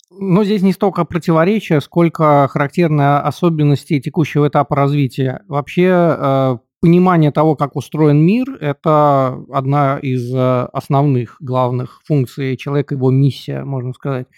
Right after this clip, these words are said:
Э, мы для этого пришли, э, в этот мир,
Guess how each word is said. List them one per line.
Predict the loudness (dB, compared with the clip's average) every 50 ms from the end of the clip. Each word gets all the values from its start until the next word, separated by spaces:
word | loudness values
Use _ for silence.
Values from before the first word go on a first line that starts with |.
| -20 -20 -20 -20 -20 -20 -20 -20 -20 -20 -20 -20 -20 _ _ _ -4
Э, | 0 0 2 2 2 0 0
мы | 2 2 2
для | 2 2 0 0
этого | 0 0 -2 -2
пришли, | 0 0 -2 -2 -2 -4 -4 -2 -4 -4 -6 -12 _ _ _ _ -14
э, | -12
в | -12 -12 -10 -8 -6 -6
этот | -6 -6 -6 -2 0
мир, | 0 0 0 0 -4